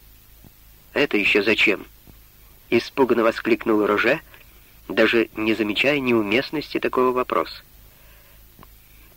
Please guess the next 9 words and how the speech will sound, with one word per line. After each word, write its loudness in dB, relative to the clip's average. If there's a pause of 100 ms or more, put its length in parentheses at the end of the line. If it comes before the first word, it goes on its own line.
«Прежде -2
всего, 2
чтобы -4
вы 2
могли 4
выразить 2
ему 0
свою -2
признательность, -6